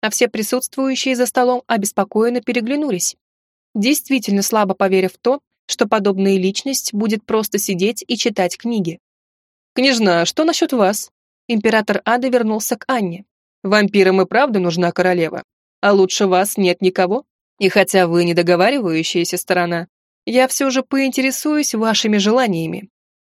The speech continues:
которые, по воле обстоятельств, влияют на многих здесь присутствующих». Анна смутилась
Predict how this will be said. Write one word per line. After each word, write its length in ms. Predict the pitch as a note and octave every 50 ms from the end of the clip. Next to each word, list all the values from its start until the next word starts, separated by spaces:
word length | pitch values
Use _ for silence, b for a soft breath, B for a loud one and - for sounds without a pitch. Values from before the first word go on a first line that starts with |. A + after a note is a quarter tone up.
| _ _
которые, 580 | - G3+ G3+ G3+ A#3+ A#3 A3+ G#3+ G#3+ G#3 G3+ G3
по 160 | - G3+ G3
воле 280 | F#3+ F#3+ F#3+ F#3 F#3 F#3
обстоятельств, 800 | F3+ - - - G3+ G3 G#3+ A#3 A#3 - A#3 A3+ - - - _ _ _ _ _ _
влияют 540 | - A3 A#3+ C4 C#4 C#4 C#4+ D4 D4+ D4+ -
на 100 | D#4 D#4+
многих 440 | D#4 C#4+ A#3+ F#3 F3 E3+ E3+ E3+ F3
здесь 240 | E3 E3 E3+ E3 -
присутствующих». 1000 | - F#3 F#3 - - E3 - - - E3+ D#3+ D3+ - - - - - - - _ _ _ _ _ _ _ _ _ _ _ _ _ -
Анна 280 | A#3 A#3 A#3+ B3 B3
смутилась 720 | - - B3 B3 A3+ - - D4+ C#4 A3 G3 - - -